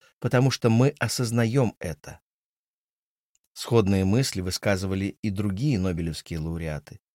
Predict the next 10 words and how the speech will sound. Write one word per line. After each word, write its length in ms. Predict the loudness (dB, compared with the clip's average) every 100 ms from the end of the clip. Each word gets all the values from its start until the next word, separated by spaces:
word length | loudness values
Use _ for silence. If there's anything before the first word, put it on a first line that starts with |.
| _ _ -8
Вигнер, 600 | 2 2 4 0 -2 -6 _ _ -10
Шредингер, 800 | -2 2 2 2 -4 -4 -8 -10 _ _
Матлов. 600 | -2 0 0 -4 -8 -10 _ _ _ _ _ _ _ _ _ _ _ _ -20 -18 -4
Под 160 | -2
конец 440 | 4 6 6 6 2
она 240 | 2 2
попыталась 560 | 0 -4 -2 0 0 -2
читать 340 | -4 -2 -2
Стивена 420 | -4 -2 0 2
Хокинга, 640 | 2 0 0 -2 -4 -6